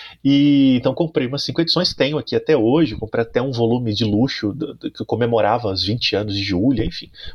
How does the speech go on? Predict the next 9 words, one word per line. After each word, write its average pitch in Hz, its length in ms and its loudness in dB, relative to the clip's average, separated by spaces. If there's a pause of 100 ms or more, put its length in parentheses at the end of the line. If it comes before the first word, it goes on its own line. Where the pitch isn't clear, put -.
muito 120 180 -4
legal, 113 340 2
assim, 117 360 -8 (100)
né? 120 240 0 (160)
Souvenir 123 400 -2
de 123 100 -2
viagem. - 380 -4 (640)
Agora, 147 540 2 (640)
é, - 140 -2